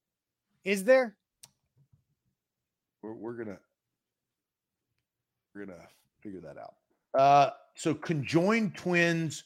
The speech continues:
Speaker 2: popularly referred to as Siamese twins.
Speaker 1: So it's the same.
Speaker 2: Yes.
Speaker 1: So the card says Siamese, right?
Speaker 2: Correct.
Speaker 1: Okay. So don't come at us if that's not politically correct or anything, because that's what the card says.
Speaker 2: Yeah, you know, you get ri-, this is why I feel a little bit,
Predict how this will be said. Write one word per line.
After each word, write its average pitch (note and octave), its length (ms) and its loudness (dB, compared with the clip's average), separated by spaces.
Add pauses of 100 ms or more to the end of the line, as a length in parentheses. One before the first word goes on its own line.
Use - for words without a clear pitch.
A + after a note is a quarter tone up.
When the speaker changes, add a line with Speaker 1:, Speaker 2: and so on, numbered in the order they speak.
(120)
Speaker 2:
popularly F#3+ 500 2
referred D#3 640 0
to D3 140 0
as B2 140 -2
Siamese B2 760 0
twins. F2 240 -10
Speaker 1:
So F#3+ 60 -2
it's F3+ 160 -6
the E3 80 -12
same. B2 340 -8 (400)
Speaker 2:
Yes. A2+ 360 -6
Speaker 1:
So A#3+ 160 6
the G#3+ 140 2
card C#4+ 400 10
says A3 240 0
Siamese, F#3+ 580 0
right? D#3 300 -6 (300)
Speaker 2:
Correct. A#2 560 0 (280)
Speaker 1:
Okay. C#3+ 220 -12 (680)
So F#3 180 -4
don't G3+ 320 2
come G3+ 140 -2
at F#3+ 160 6
us F3+ 240 4
if D#3 100 -8
that's E3+ 260 -2
not D#3+ 200 -8
politically E3 380 -4
correct C#3 360 -10
or C3 80 -12
anything, A#2+ 380 -16
because C3 220 -12
that's C#3 200 -10
what B2 100 -8
the G2 60 -12
card C#3 260 -4
says. B2 160 -4
Speaker 2:
Yeah, B2 100 2
you C3+ 220 -2
know, E3 60 2
you D#3 60 0
get C3+ 240 -2
ri-, D3+ 180 0
this E3 160 2
is D3+ 80 -4
why C#3+ 300 6
I B2 60 0
feel C3+ 260 0
a - 20 2
little B2 160 0
bit, A#2 200 -4